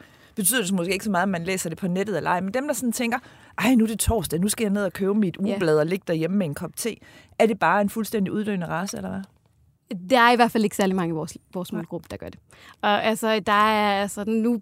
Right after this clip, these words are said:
Speaker 2: okay, nu skal man jo selvfølgelig passe på med at tage for meget udgangspunkt i sit eget liv, men, men jeg kender ingen i min aldersgruppe, der finder, der køber et blad, øh,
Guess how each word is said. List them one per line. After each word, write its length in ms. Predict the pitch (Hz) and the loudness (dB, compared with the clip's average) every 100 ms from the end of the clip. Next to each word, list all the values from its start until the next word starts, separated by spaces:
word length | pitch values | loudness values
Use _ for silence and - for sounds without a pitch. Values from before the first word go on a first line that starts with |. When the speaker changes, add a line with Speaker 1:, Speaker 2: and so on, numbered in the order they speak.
| - | -4
Speaker 2:
okay, 140 | - | -4
nu 80 | 226 | -4
skal 120 | 226 | -4
man 80 | 190 | -6
jo 60 | 170 | -8
selvfølgelig 280 | - 190 185 | -6 -6 -6
passe 140 | 180 | -6
på 120 | - | -6
med 100 | 190 | -4
at 80 | 185 | -6
tage 80 | 190 | -6
for 80 | 196 | -6
meget 160 | 180 | -4
udgangspunkt 440 | 196 190 185 190 175 | -4 -4 -8 -8 -8
i 40 | |
sit 140 | 175 175 | -8 -6
eget 180 | 180 | -4
liv, 200 | 185 196 | -4 -4
men, 200 | 190 185 | -4 -6
men 120 | 190 190 | -6 -2
jeg 160 | 190 | -4
kender 260 | - 220 208 | -2 -4 -2
ingen 440 | 202 202 220 247 214 - - _ | -2 0 0 0 -4 -16 -20 _
i 40 | |
min 200 | 202 196 | -4 -4
aldersgruppe, 400 | 175 175 - 175 - | -4 -8 -10 -12 -8
der 60 | |
finder, 240 | 180 - 175 - | -8 -8 -10 -8
der 80 | - | -8
køber 480 | - - 202 - 80 - | -6 -4 -4 -4 -6 -6
et 140 | 170 - | -8 -8
blad, 220 | 170 165 - | -8 -8 -12
øh, 60 | - | -14